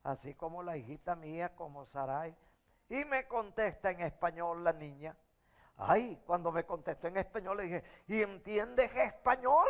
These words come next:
Me dijo, "Claro." "¿Y cómo aprendiste que el español?" Me dijo,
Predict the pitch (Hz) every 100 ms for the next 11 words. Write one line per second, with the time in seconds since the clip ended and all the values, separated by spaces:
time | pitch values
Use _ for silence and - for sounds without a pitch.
0 | 494 - - - 196 233 233 240 220 277
1 | - 262 294 302 339 349 349 - - -
2 | - - - - - - 247 247 - 202
3 | 269 339 370 302 269 254 214 233 466 453
4 | - 240 240 247 226 - 226 220 254 339
5 | 359 226 - - - 247 254 269 247